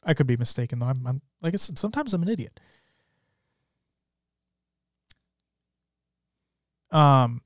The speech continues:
if players can't switch to mouse and keyboard in co-, in competitive, isn't it a clear advantage? Are we saying, like, controller's still a clear advantage?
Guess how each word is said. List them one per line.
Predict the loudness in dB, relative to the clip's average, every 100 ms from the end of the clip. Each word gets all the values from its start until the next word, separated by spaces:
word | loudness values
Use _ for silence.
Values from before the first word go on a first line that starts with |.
| 0
if | 0
players | 6 4 4
can't | 2 0
switch | 2 0 0
to | 2
mouse | 2 2
and | 0
keyboard | 2 2
in | 4
co-, | 2
in | 4 0
competitive, | 2 2 4 2
isn't | 2 0
it | -2
a |
clear | -2 -2
advantage? | 0 0 0 -2 -4 -12 _ _ _ _ _ _ _ _ _ _ _ _ _ 4
Are |
we | 6
saying, | 4 2
like, | 2 2
controller's | -2 0 2 4 2
still | 4 2
a | 2
clear | 0 0
advantage? | 0 0 -2 -6 -8